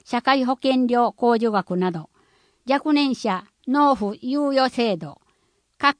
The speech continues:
こ扶養親族等の数プラス一、かっこ閉じ、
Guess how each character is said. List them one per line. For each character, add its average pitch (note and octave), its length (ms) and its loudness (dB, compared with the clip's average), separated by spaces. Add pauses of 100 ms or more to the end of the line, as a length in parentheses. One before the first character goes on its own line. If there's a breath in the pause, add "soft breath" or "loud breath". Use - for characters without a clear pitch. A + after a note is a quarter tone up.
こ - 320 -2
扶 A#3 80 -4
養 C#4 220 8
親 C#4 280 4
族 A#3+ 260 0
等 B3+ 240 4
の G#3 160 2
数 F#3+ 340 -2
プ - 180 -2
ラ C4+ 120 6
ス A3 200 -6
一、 G3 420 -8
か C#4 120 0
っ D4 120 0
こ B3+ 100 2
閉 A3 200 0
じ、 G3 200 -8